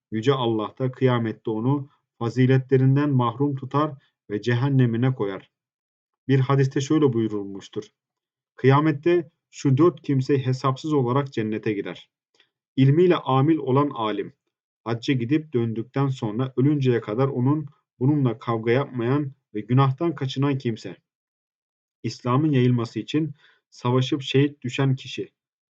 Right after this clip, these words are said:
helal yollardan, kazandığı mallardan gösterişe kapılmadan Allah yolunda bağışta bulunan cömert kimse.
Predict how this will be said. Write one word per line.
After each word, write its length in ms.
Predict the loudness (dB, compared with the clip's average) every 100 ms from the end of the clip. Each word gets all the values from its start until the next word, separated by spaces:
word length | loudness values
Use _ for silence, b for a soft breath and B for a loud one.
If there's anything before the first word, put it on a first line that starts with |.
| _
helal 280 | 0 2 4
yollardan, 640 | 2 2 0 -2 -6 -6 _
kazandığı 540 | -6 -2 0 2 4
mallardan 600 | 4 0 -2 -4 -6 -8
gösterişe 540 | -6 -6 -4 -4 -4 -4
kapılmadan 760 | -4 -2 0 0 0 -2 -2 b b b _
Allah 340 | 2 4 2 0
yolunda 420 | 2 2 2 2
bağışta 480 | 0 -2 -2 -2 -2
bulunan 340 | -2 0 0 0
cömert 360 | 0 -2 -4
kimse. 400 | -6 -12 -10 -14